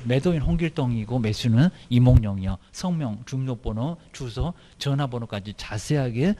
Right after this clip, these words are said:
신고를 해줘야 된다는 겁니다. 저 서식 꼭대기에도 칸에 다 있습니다. 인적사항. 요 인적사항을 먼저 신고를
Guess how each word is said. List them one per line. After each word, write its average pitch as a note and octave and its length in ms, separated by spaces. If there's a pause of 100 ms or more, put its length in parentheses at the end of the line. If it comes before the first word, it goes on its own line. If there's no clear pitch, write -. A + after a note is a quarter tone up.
(120)
신고를 D#3+ 500 (180)
해줘야 B2 380
된다는 A#2 380
겁니다. F#2 280 (200)
저 - 280
서식 D3+ 280
꼭대기에도 C3 680 (220)
칸에 F3+ 280
다 - 260
있습니다. A#2+ 540 (420)
인적사항. D3 560 (400)
요 C3 40
인적사항을 C3+ 840 (200)
먼저 A#2+ 280
신고를 D3 540